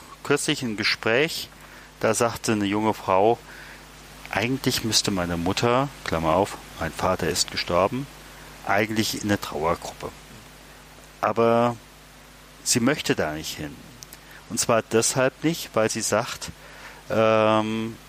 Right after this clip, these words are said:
da sind viele, die sind im Endeffekt schon seit fünf Jahren zusammen, um nicht zu sagen seit zehn Jahren zusammen, trauern immer noch. Da passe ich nicht hin. Was ist so deine Erfahrung? Was, auf was soll ich zum Beispiel bei einer Trauergruppe gucken?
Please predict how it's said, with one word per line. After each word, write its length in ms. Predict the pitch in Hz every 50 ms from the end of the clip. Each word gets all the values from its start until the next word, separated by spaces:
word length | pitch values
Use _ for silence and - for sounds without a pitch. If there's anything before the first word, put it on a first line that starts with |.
| - - - -
da 160 | - 127 120
sind 200 | - - 123 113
viele, 440 | - - - 113 110 113 123 131 127
die 160 | - - 113
sind 200 | - - 123 123
im 160 | 123 117 104 98
Endeffekt 380 | 113 117 117 - 127 117 -
schon 160 | - - 120
seit 200 | 104 - 113 107
fünf 360 | - - - 143 143 - - -
Jahren 400 | 120 113 113 120 113 113 104 -
zusammen, 600 | - 87 82 - 90 82 82 87 107 127 139 143 - - - - - - - - - -
um 100 | - 113
nicht 160 | 117 117 -
zu 120 | - - 113
sagen 260 | 123 117 113 110 107
seit 220 | - 113 104 -
zehn 340 | - - 131 139 151 143 117
Jahren 300 | 98 92 90 87 92 98
zusammen, 480 | - 101 95 - 101 98 101 104 113 101
trauern 400 | - - 90 92 98 104 104 95
immer 320 | 87 113 120 131 120 110
noch. 220 | 95 85 90 - - - - - - - - - - - - - - - - - - - - -
Da 100 | - 196
passe 300 | - - - - - -
ich 120 | - -
nicht 160 | 104 101 - -
hin. 240 | - 95 80 71 - - - - - - - - - - - - - - - - - - - -
Was 200 | - 92 85 -
ist 140 | 110 107 -
so 140 | - 117 110 -
deine 300 | - 101 104 123 147 147
Erfahrung? 680 | 123 - 95 - - - 98 92 87 92 98 98 90 90
Was, 500 | 98 113 - - - - - - - - - - - - - - - - -
auf 120 | 127 -
was 140 | - 127 -
soll 160 | - 143 135
ich 100 | 131 127
zum 140 | - - 120
Beispiel 240 | 113 117 - - 123
bei 100 | 117 117
einer 140 | 113 113 110
Trauergruppe 640 | - - - 110 113 120 123 - - - - - -
gucken? 260 | - - 208 -